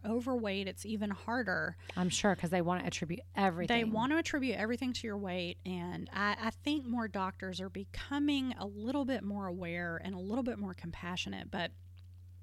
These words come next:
Speaker 1: I can just tell you from my own personal experience, you know,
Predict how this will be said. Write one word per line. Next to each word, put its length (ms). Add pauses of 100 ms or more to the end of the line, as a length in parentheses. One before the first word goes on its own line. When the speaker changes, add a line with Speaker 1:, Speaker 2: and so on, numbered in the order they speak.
Speaker 1:
I 100
can 160
just 160
tell 160
you 80
from 140
my 160
own 160
personal 340
experience, 840 (600)
you 160
know, 360